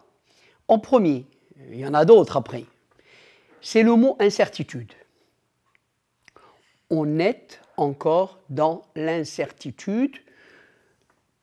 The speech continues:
à peu près à tous les niveaux. Ce qui est certain, c'est que,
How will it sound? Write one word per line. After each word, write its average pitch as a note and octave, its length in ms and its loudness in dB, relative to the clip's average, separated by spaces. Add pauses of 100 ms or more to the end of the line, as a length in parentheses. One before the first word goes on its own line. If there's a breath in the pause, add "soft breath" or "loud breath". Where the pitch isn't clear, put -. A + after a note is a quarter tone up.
(520)
à B3 60 0
peu C4 160 0
près D#4+ 420 -4 (600)
à A#3 80 -4
tous C4 160 -2
les A3+ 140 2
niveaux. G3+ 380 -2 (2000 soft breath)
Ce - 140 -16
qui - 120 6
est C#4+ 40 6
certain, F3 460 2
c'est - 160 -4
que, C#3+ 260 -2